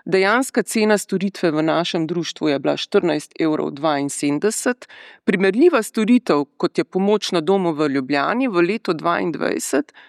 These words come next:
je bila pa šestindvajset evrov dvainšestdeset, brez amortizacije, medtem ko mi imamo že vračunano amortizacijo za uporabljena osnovna sredstva v naši ceni ure,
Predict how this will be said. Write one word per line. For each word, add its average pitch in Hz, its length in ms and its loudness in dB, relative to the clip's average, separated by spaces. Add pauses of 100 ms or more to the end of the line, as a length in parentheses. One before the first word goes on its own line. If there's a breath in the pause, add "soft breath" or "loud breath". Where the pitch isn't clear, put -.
(140 loud breath)
je 196 100 2
bila 202 320 0
pa 214 320 -2
šestindvajset 202 1000 -2
evrov 196 520 4
dvainšestdeset, - 1300 -4 (420 soft breath)
brez 170 380 -2
amortizacije, 143 880 -2 (280 soft breath)
medtem - 280 2
ko - 140 0
mi 170 280 4 (400 soft breath)
imamo 147 380 4
že 143 340 2 (220)
vračunano 139 720 2
amortizacijo 131 720 -2
za 127 200 0
uporabljena 123 600 -2
osnovna - 340 -6
sredstva - 500 -6
v 131 80 0
naši - 380 -2 (340 soft breath)
ceni 131 340 2
ure, - 200 -2